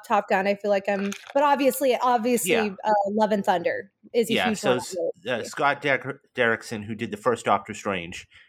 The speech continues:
Speaker 2: and he was an E P on Multiverse of Madness, actually directed this. It was just well done.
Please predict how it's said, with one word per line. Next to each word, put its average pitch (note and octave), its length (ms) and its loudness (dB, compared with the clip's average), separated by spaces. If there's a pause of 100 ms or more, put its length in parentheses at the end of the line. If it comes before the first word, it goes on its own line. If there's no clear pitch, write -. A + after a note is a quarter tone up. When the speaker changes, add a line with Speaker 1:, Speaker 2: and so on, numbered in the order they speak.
(120)
Speaker 2:
and G#2+ 80 -6
he G#2+ 80 -2
was G#2 120 -6
an G#2+ 120 -6
E A#2 120 -4
P A#2 240 -6
on G2+ 200 0
Multiverse G2+ 520 -2
of G2+ 60 -8
Madness, F#2 400 -2
actually G2 340 -2
directed G2 400 -2
this. - 200 -10 (420)
It G#3+ 140 0
was G#3 200 0
just G#3+ 240 -2 (200)
well G3 340 0 (180)
done. A#2 440 -6